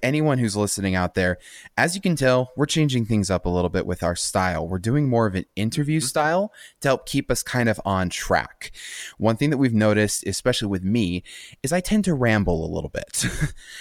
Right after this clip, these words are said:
Speaker 1: So we decided to try something a little more structured, see if this would, um, make for a better flowing podcast. Let us know what you think, um, so that we can, uh, improve the podcast overall in the long run. So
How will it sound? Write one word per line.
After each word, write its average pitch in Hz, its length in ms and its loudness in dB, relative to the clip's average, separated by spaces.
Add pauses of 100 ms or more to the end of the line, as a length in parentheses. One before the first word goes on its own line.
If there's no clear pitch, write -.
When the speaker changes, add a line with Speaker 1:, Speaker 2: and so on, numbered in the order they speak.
(280)
Speaker 1:
So 123 220 0
we 127 140 0
decided 156 460 2
to 127 100 -2
try 127 180 0
something 107 340 -2
a 95 60 0
little 98 160 0
more 90 160 0
structured, 139 760 0
see 101 180 -4
if 95 140 -2
this - 240 -6
would, 92 240 0
um, 90 420 -4 (220)
make 98 240 -2
for 98 160 -2
a 90 40 -2
better 90 220 0
flowing 87 380 -4
podcast. 104 580 -2 (100)
Let 160 220 2
us - 160 -2
know 139 100 4
what 131 160 0
you 107 80 -2
think, - 500 -2 (420)
um, 101 260 2
so - 160 -4
that 95 240 0
we 98 160 -2
can, 92 560 -2
uh, 85 320 -4
improve 98 800 -2 (500)
the 90 320 0
podcast 90 540 0
overall 87 460 2
in 87 60 -2
the 78 60 -4
long 76 260 -4
run. 53 220 -14
So - 280 -4